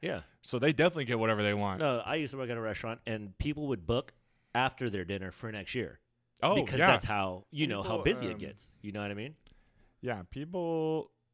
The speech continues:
Speaker 2: at that restaurant in S F, it,
Speaker 1: Mm-hmm.
Speaker 2: they have their every anniversary. They're
Speaker 1: Yeah.
Speaker 2: there.
Speaker 1: Yeah. I understand that, folks. Like, get ahead of it early because if you find a nice place, hang on to it 'cause a lot
Speaker 2: Mm-hmm.
Speaker 1: of places don't last forever either.
Speaker 2: Yeah.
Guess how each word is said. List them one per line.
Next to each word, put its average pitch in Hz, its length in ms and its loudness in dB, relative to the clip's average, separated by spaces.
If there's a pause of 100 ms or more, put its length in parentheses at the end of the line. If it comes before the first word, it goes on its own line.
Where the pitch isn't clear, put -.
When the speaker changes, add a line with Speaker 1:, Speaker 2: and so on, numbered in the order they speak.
Speaker 2:
at 135 140 4
that 123 180 6
restaurant 127 320 0
in 123 80 -2
S 127 140 -4
F, 180 240 0 (120)
it, 123 140 -2
Speaker 1:
Mm-hmm. 101 240 -10
Speaker 2:
they 110 120 2
have 117 200 0
their 113 220 2 (100)
every 113 400 2 (140)
anniversary. 90 600 -2
They're 120 120 2
Speaker 1:
Yeah. - 40 2
Speaker 2:
there. 87 180 -2 (360)
Speaker 1:
Yeah. 165 180 -12 (880)
I 117 40 -10
understand 196 420 -4
that, 117 160 0
folks. 101 320 -2
Like, 113 280 0 (300)
get 113 220 2
ahead 180 180 0
of 180 80 -2
it 180 80 2
early 175 240 2
because 113 460 -2
if 117 200 -4
you 160 100 -6
find 180 200 -2
a 175 40 -6
nice 165 260 -2
place, - 480 -2 (320)
hang 139 260 -4
on 208 160 0
to 151 120 0
it 101 180 -4
'cause 117 160 -6
a 117 60 -4
lot 110 180 0
Speaker 2:
Mm-hmm. 160 80 4
Speaker 1:
of - 60 -6
places 156 280 -2
don't 131 220 -2
last 139 240 0
forever 87 320 -8
either. 98 340 -6 (220)
Speaker 2:
Yeah. 107 240 0